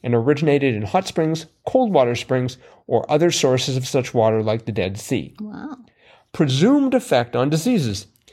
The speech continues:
Speaker 1: Balneotherapy may be recommended for a wide range of illnesses, including arthritis,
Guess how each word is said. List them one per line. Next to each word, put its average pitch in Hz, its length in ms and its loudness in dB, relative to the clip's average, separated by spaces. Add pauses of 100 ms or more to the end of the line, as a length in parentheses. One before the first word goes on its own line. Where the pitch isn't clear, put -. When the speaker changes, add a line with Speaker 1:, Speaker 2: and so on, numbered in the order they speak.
(180)
Speaker 1:
Balneotherapy 175 760 2
may 127 160 2
be 165 120 0
recommended 135 540 2
for 127 140 2
a 107 40 2
wide 120 320 2
range 165 220 2
of 151 120 0
illnesses, 127 480 0
including 113 420 -2
arthritis, 160 540 0